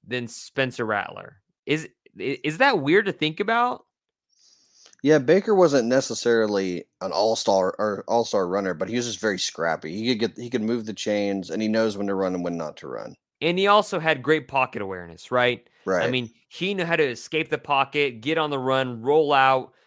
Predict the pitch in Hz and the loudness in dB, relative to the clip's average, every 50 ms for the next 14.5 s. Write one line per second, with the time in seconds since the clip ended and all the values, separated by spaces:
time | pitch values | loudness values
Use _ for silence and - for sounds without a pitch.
0 | _ _ _ - 120 113 104 - - 123 - - 131 120 107 101 151 175 180 175 | _ _ _ -16 -14 -14 -16 -16 -18 -16 -14 -14 -14 -12 -6 -2 2 4 4 4
1 | 165 160 - 165 165 151 135 147 139 139 107 110 113 113 107 107 110 104 98 104 | 2 2 2 2 2 2 0 -2 0 2 4 4 4 4 2 0 0 2 4 4
2 | 98 95 - - 92 92 90 - 101 95 95 92 - - 98 90 90 90 90 92 | 2 0 0 -4 -8 -8 -6 -2 -2 -2 -2 -2 -2 -4 -4 -2 -2 -2 0 0
3 | 90 87 90 87 90 143 185 214 254 269 247 196 - - 247 240 240 208 202 170 | 0 2 0 0 0 2 4 4 6 6 6 4 6 6 6 6 6 4 2 -2
4 | 135 - - 185 185 - - - 156 160 185 190 175 160 151 185 180 160 131 107 | 0 0 0 0 0 -2 -6 -4 -2 -2 0 0 -2 -2 -2 -4 -6 -6 -10 -6
5 | 110 127 127 147 160 165 151 - 160 160 139 117 113 117 117 123 139 156 - - | -2 -2 0 0 0 -2 -4 -2 0 0 0 0 -2 0 2 2 2 2 0 -4
6 | - - - 143 139 139 156 160 151 - - - 135 139 147 156 165 165 143 135 | -12 -6 -2 -2 -2 0 0 -2 -2 -2 -4 -4 -2 0 0 0 -2 -2 0 0
7 | 151 139 139 110 92 107 - - 143 147 147 147 143 123 117 131 143 139 - - | 0 0 -2 -4 -8 -8 -4 -2 -2 0 0 0 -2 0 0 -2 -2 -2 -4 -6
8 | 139 160 - - 123 139 143 151 147 147 139 117 113 135 143 143 156 151 120 - | -4 -4 -4 -2 -2 -2 0 2 2 2 2 0 -2 0 0 0 0 0 0 2
9 | 151 147 123 110 113 117 123 139 151 143 - 151 147 139 123 131 139 151 147 143 | 2 0 0 0 -2 0 2 2 2 2 2 0 0 2 0 0 0 -2 -2 -4
10 | - _ - 139 131 135 143 151 151 143 131 120 - _ _ - 156 151 151 151 | -4 _ -2 0 2 2 2 2 0 0 -2 -4 -8 _ _ 2 4 4 4 4
11 | 147 143 135 127 120 120 131 139 139 131 120 117 107 135 117 120 139 143 135 - | 2 0 0 0 2 2 2 2 0 -2 -6 -4 0 0 2 2 0 -2 -4 -6
12 | - 127 127 131 147 165 175 165 - _ _ _ 185 - - 131 - 254 269 262 | -4 -2 0 2 2 2 0 -2 -8 _ _ _ -20 -20 -6 2 4 4 4 4
13 | 262 - - - 220 226 220 208 190 180 160 151 160 170 180 170 170 165 160 147 | 2 -4 -2 2 2 2 2 0 0 0 0 0 -2 -2 -4 -4 -4 -4 -4 -4
14 | 143 - 170 185 202 196 180 160 - | -2 -4 -4 -2 -2 -4 -4 -8 -10